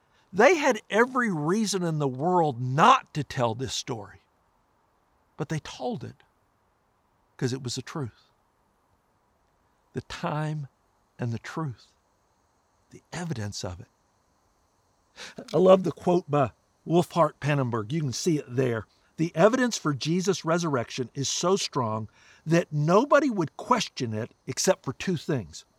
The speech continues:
First, it's a very unusual event. And second, if you believe it, you have to change the way you live."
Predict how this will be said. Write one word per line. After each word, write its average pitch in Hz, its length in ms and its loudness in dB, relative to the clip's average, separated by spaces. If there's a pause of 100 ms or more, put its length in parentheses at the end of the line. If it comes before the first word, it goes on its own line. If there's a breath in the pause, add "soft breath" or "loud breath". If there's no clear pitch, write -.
(800)
First, 190 720 6 (880)
it's 175 140 -2
a 175 60 6
very 220 380 6
unusual 233 560 2
event. 165 320 2 (1300)
And 135 140 -2
second, - 600 -2 (640)
if 127 220 -8
you 190 200 2
believe 160 400 0
it, - 180 -10 (1000)
you 117 120 -4
have 139 140 -4
to 127 80 -4
change 123 380 -4
the 107 80 -6
way 98 160 -4
you 87 140 -10
live." 87 400 -10